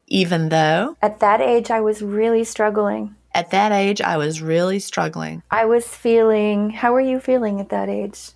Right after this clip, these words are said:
Speaker 1: Oh gosh, I was feeling just alone, uh, al-, s-, confused.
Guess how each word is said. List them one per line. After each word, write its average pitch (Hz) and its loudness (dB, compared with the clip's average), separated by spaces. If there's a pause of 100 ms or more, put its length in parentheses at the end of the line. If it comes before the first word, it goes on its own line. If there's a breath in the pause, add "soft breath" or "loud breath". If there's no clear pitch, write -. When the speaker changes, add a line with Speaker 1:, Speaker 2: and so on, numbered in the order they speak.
(180)
Speaker 1:
Oh 185 -4
gosh, 160 -4
I 175 2
was 170 -2
feeling 151 0 (500)
just - -4 (440)
alone, 208 0
uh, 165 2
al-, - -4 (100)
s-, - -16 (440)
confused. 285 0